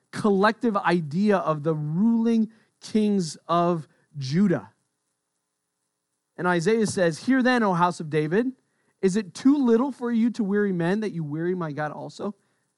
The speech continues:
<laughs> Isaiah says to the king, and in a sense to all of the kings of the line of David who have failed again and again, "Listen, you,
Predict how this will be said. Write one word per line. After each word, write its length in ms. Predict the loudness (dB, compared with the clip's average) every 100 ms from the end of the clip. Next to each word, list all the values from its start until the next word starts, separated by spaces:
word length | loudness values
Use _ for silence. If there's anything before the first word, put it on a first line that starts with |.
| _ _ _ _ _ _ _ -8
<laughs> 160 | 0
Isaiah 440 | 2 2 2 2 2
says 380 | 2 2 0 -4 _ _
to 100 | 0
the 120 | 0
king, 360 | 2 4 4 4
and 120 | 2
in 120 | 2
a 60 | 0
sense 320 | -2 -4 -4
to 80 | -6
all 400 | -4 -2 0 0
of 100 | -2
the 80 | -4
kings 520 | -2 0 0 -2 -6 _ _ _
of 120 | -2
the 80 | 0
line 240 | 2 2
of 80 | 2
David 300 | 2 2 2
who 120 | 2 2
have 120 | 0
failed 440 | -2 2 2 2
again 240 | -2 -2 0
and 120 | 0
again, 380 | 0 0 0 -4 _ _ _
"Listen, 560 | -4 -4 -2 -4 -4 -10 _ _ _ _ _ _ _ _ _ _ -6
you, 360 | 2 4 4